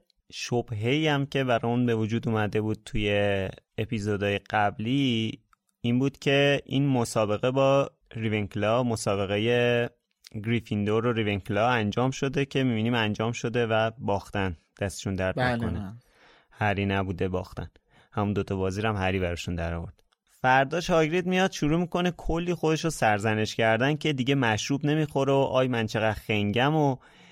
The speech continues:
Speaker 1: این حرفا که هری آرومش می‌کنه. بعدش یه هدیهٔ خیلی ارزشمند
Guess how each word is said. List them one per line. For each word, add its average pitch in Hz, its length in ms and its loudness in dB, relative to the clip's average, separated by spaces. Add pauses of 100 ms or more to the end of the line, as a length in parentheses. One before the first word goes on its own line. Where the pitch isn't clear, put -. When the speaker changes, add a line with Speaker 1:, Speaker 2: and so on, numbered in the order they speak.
(160)
Speaker 1:
این 143 200 2
حرفا 127 460 2
که 160 360 2
هری 135 260 2
آرومش 147 500 2
می‌کنه. 170 600 0 (500)
بعدش 143 440 2
یه 160 200 4
هدیهٔ 143 680 2
خیلی 123 320 0
ارزشمند 113 840 0